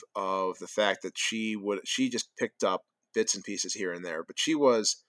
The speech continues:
you're talking to a, about a woman who for twenty, at least twenty years, maybe twenty-five years, worked on this every single day and called everybody, the connections she made, Ralph Himmelsbach,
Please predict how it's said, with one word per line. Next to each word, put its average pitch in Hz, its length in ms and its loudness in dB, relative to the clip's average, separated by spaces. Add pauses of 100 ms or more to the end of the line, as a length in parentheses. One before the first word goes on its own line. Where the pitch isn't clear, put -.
(720)
you're 139 100 0
talking 226 260 12
to 147 360 10
a, - 300 -6
about 147 240 10
a 127 40 6
woman 151 300 8
who 120 140 0
for 107 320 2
twenty, 147 460 6 (300)
at 113 140 2
least 160 400 2
twenty 110 320 0
years, 85 280 -4
maybe 127 180 2
twenty-five 110 640 2
years, 73 380 -8 (760)
worked 151 480 6
on 117 240 4
this 95 320 0 (120)
every 139 460 6
single 127 400 2
day 110 340 4
and 95 140 -10
called 190 640 4 (320)
everybody, 127 580 6
the 95 120 -8
connections 131 600 2
she 135 220 0
made, 113 380 2 (340)
Ralph 180 340 10
Himmelsbach, 120 800 0